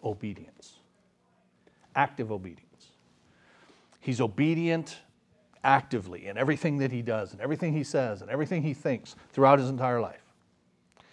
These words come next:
But then in his death, that's his passive obedience. That in coming to this point and now be offering himself as a, as a sacrifice, that sacrifice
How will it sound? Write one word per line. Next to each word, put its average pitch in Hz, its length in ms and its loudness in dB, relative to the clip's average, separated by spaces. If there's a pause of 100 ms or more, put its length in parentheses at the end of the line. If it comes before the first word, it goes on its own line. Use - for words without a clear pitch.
(520)
But 113 140 0
then 208 180 8
in 185 120 6
his 131 220 4
death, 208 440 2
that's 156 200 4
his 135 180 0
passive 143 680 -6
obedience. 90 400 -12 (1800)
That 139 300 4
in 135 320 2 (300)
coming 185 260 4
to 185 100 2
this 160 160 0
point 156 460 0
and 107 180 -8 (320)
now 135 240 4
be 143 200 -4 (360)
offering 160 440 4
himself 143 640 -2
as 117 220 -8
a, 110 140 -4 (120)
as 113 180 -10
a 101 120 -6
sacrifice, 143 840 -6 (340)
that 117 180 -2
sacrifice 135 960 2